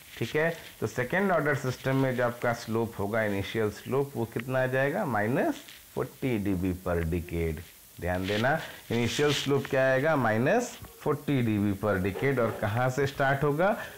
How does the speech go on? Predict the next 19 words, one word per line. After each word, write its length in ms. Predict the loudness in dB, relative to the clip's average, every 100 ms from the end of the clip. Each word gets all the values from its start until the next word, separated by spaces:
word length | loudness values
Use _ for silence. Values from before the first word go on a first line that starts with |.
| -4
omega 400 | 0 2 2 4
is 180 | 4 2
equal 360 | 0 0 0 0 0
to 100 | 0 2
omega 400 | 2 0 2 0 0 -6 -4
n 300 | 2 2 2
से। 280 | -2 -2 -2
उसके 300 | -2 -4 -2
पहले 460 | -2 0 0 2 0
slope 340 | 0 -2 -2
कितना 360 | -4 -6 0 2
होगा, 280 | 2 2 0
Zero 400 | 2 2 2 2
dB 340 | 2 0 0
per 220 | -2 -2 -2
decade, 520 | -4 -6 -6 -8 -8 -18 -16 -8
ठीक 120 | -2
है 100 | 2
जी। 200 | 2